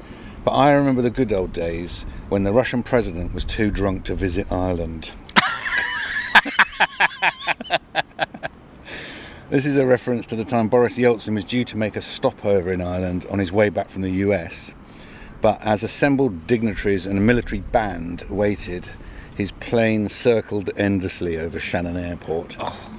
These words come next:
Speaker 1: Something was up. Eventually, the plane landed, and after fifteen minutes, some Russians emerged to s-, say that Yeltsin would not be disembarking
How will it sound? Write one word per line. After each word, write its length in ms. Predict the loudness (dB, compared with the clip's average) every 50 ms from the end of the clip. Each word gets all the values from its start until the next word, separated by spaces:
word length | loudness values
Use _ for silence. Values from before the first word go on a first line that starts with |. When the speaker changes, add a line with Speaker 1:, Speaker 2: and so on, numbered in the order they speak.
| -16 -16 -16 -16 -16 -16 -16 -16 -16 -14 -14 -14 -14 -12
Speaker 1:
Something 320 | -4 -2 -2 0 0 0 -2
was 160 | 0 2 2
up. 200 | 0 0 -4 -10 -12 -14 -14 -18 -18 -18 -18 -18 -18 -18 -16 -16 -2 -2
Eventually, 720 | 0 4 4 4 4 4 0 -2 -2 0 2 4 4 2
the 80 | 2
plane 320 | -2 2 4 4 4 4 4
landed, 440 | 4 4 4 4 2 0 0 0 0
and 80 | 2
after 200 | 2 2 0 -2
fifteen 400 | -4 -4 -4 -2 2 2 4 4
minutes, 260 | 4 4 2 0 -2
some 240 | -2 0 2 2 4
Russians 460 | 4 2 2 2 -2 -2 -2 0 0
emerged 680 | 0 0 2 2 2 0 0 -2 -2 -4 -6 -8 -12 -16 -16 -12 -8 -4
to 200 | 0 0 0 0
s-, 300 | 0 -4 -6 -6 -8 -8 -10 -12 -18 -18 -14 -8
say 320 | -6 -2 0 2 2 2
that 140 | 0 0 0
Yeltsin 580 | 4 4 4 4 4 -2 -6 -4 -2 -2 0 0
would 160 | 0 2 2
not 260 | 2 2 2 2 0
be 100 | -4 -4
disembarking 920 | -4 -4 -4 -2 -2 -2 0 0 0 0 0 0 -2 -2 -2 -2 -2 -2